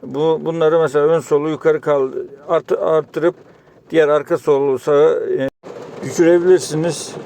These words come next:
Bu şekilde sesin arkadan gelmesini istiyorsanız, e, ses arkadan geliyor. Önden gelmesini istiyorsanız hoparlörden.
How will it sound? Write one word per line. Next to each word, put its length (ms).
Bu 80
şekilde 400
sesin 240
arkadan 440
gelmesini 500
istiyorsanız, 680
e, 520
ses 420
arkadan 460
geliyor. 320
Önden 240
gelmesini 520
istiyorsanız 540
hoparlörden. 640